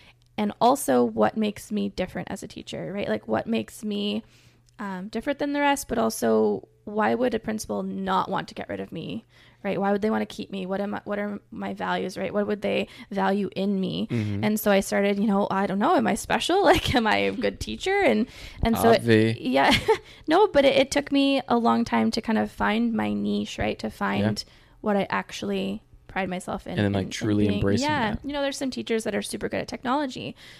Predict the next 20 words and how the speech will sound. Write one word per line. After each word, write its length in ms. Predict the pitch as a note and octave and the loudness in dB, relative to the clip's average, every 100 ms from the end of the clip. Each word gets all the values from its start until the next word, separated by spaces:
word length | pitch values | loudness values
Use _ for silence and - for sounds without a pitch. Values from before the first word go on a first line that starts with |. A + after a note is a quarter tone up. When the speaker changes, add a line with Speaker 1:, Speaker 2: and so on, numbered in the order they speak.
| - | -12
Speaker 1:
There 140 | G#3+ G#3 | -6 -4
are 40 | |
some 140 | A3 | -4
teachers 360 | G#3+ G3+ A3+ G#3+ | -8 -6 -6 -4
that 180 | G#3 - | -4 -6
just, 200 | G3 - | -8 -6
like, 220 | - - | -8 -6
coach 240 | - G3+ - | -4 -4 -4
every 220 | G3+ G#3 | -6 -6
sport 600 | - - B3 A3 G3 - - | -10 -6 -2 -2 -4 -6 -6
or 280 | G#3 G3+ G3+ | -2 -2 -2
Speaker 2:
Yeah. 80 | - - | -4 -4
Speaker 1:
do 460 | A3 A3+ A3 A3 - - - - | 0 2 2 2 -2 -10 -20 -10
really 260 | A3+ A3+ B3 | 0 2 2
cool, 460 | - - A#3 A3 A3+ | -2 -6 2 4 4
you 80 | G#3+ | 4
know, 120 | G#3 | 2
makerspace 720 | A3 A3+ G#3+ - G#3+ G3+ - | 0 -2 -4 -6 -4 -4 -4
and, 200 | G3 F#3+ - | -6 -6 -6
and 340 | G3 G3 F#3+ | -6 -6 -8